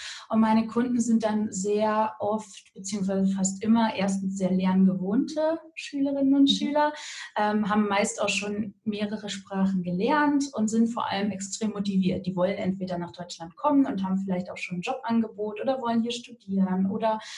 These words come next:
Speaker 1: ähm, wissen auf jeden Fall, wofür sie es machen, ähm, oder sind schon in Deutschland und merken, ah, im Alltag hapert's noch oft oder im Job hapert's noch oft, ähm, und letztendlich ist bei allen das Gleiche, die wollen wirklich Deutsch lernen. Ähm,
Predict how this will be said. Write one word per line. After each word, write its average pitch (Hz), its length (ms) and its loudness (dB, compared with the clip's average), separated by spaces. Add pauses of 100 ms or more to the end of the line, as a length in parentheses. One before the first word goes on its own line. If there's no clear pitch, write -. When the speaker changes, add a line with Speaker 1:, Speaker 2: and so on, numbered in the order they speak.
(280)
Speaker 1:
ähm, 208 140 0
wissen 285 240 2
auf 220 180 0
jeden 247 220 2
Fall, 220 180 0
wofür 233 280 -2
sie 220 100 -2
es 190 140 -2
machen, 190 380 2 (360)
ähm, 214 380 4
oder 254 340 0
sind 269 300 2
schon 277 160 4
in 262 100 4
Deutschland 240 540 0
und 220 160 0
merken, 220 360 -2
ah, 208 300 -4
im 196 80 -2
Alltag 202 400 -2
hapert's 277 400 -2
noch 247 160 -4
oft 247 300 -2
oder 196 140 -6
im 196 120 2
Job 254 260 2 (120)
hapert's 233 460 0
noch 202 160 -2
oft, - 520 -4
ähm, 196 300 4 (400)
und 214 240 0 (360)
letztendlich 240 760 0 (240)
ist - 160 -8
bei 196 100 -4
allen 214 260 0
das - 160 0
Gleiche, 220 340 0
die 190 180 -2
wollen 220 280 0
wirklich 190 340 -4
Deutsch 180 400 -8
lernen. 185 500 -2
Ähm, 190 380 2